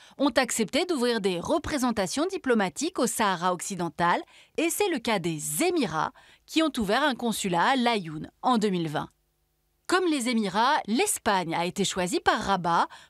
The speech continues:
pour intervenir sur le plan humanitaire. Parce qu'en mars deux mille vingt-trois,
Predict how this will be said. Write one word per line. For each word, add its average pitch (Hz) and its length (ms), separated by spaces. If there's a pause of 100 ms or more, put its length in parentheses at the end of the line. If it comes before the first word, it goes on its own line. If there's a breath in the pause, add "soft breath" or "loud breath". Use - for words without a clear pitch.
pour 349 180
intervenir 262 720
sur 190 180
le 190 100
plan 185 200
humanitaire. 165 800 (340)
Parce 233 220
qu'en 208 180
mars 262 300
deux 370 80
mille 247 160
vingt-trois, 175 500